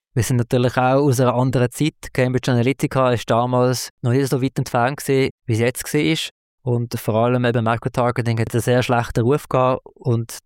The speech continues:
darum haben wir gefunden, hey, wir wollen irgendwie aus dem etwas Gutes machen, indem wir den Zugang zu Social Media so standardisieren und eben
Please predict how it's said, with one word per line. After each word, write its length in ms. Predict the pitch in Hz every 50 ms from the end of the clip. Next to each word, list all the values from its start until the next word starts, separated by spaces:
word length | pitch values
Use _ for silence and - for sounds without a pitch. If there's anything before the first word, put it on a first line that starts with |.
| _
darum 180 | - 135 131 120
haben 100 | 120 120
wir 80 | 120 113
gefunden, 380 | - - 120 113 117 113 120
hey, 320 | 117 117 120 127 131 135 135 - _ _ _ _
wir 160 | - 120 120
wollen 360 | 110 120 120 117 117 120 127 -
irgendwie 340 | - - 113 120 143 139 123
aus 180 | 123 113 - -
dem 200 | - 127 135 147
etwas 260 | 135 - 123 - -
Gutes 280 | - 139 147 - - -
machen, 360 | 139 120 107 - - 127 120
indem 520 | - 117 120 123 120 127 123 120 127 135
wir 300 | 131 127 123 123 123 127 - - _
den 300 | 127 117 113 113 113 110 - - _ -
Zugang 500 | - - 151 165 175 - 160 139 131 123
zu 100 | - 139
Social 320 | 120 135 131 123 - -
Media 220 | 123 131 143 147 139
so 160 | - 131 127
standardisieren 840 | 120 - 135 123 117 123 117 131 120 - 135 139 151 156 147 143 135
und 160 | 120 123 120 - _ _ - -
eben 240 | - 131 127 127 -